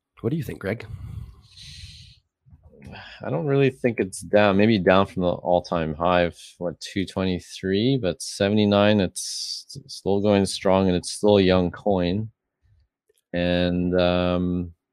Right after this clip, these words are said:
Speaker 2: yeah, like, if it gets listed on Binance, I think, uh, that's only gonna help the price, for sure.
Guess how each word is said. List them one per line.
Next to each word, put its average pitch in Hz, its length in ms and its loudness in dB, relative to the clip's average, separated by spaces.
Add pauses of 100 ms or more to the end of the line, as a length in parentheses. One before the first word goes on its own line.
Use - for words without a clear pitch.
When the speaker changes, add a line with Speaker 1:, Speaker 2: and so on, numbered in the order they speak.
(160)
Speaker 2:
yeah, 87 360 -2
like, 98 220 -2
if 104 200 4
it 147 60 6
gets 123 320 4
listed 110 260 0
on 90 180 2
Binance, 95 800 -2 (920)
I 90 80 -6
think, 90 420 -6
uh, 87 640 0
that's 87 240 -6
only 98 180 2
gonna 95 140 2
help 90 220 0
the 87 60 -10
price, - 640 -6 (220)
for - 80 -14
sure. 92 440 -4